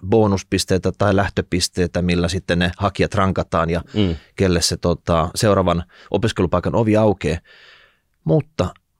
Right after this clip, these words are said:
Speaker 1: mulla oli uusi asia nyt se, että oikeasti tässä vaatimustaso on laskenut, kun mä olisin voinut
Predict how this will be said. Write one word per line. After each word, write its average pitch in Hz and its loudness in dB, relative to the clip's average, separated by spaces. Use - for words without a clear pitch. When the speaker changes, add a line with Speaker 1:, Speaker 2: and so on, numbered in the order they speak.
Speaker 1:
mulla 233 6
oli 151 6
uusi 151 6
asia 98 2
nyt 87 -2
se, 104 2
että 87 -4
oikeasti 110 0
tässä 101 0
vaatimustaso 113 -2
on 123 2
laskenut, 165 -2
kun 110 -4
mä 156 2
olisin 147 2
voinut 170 2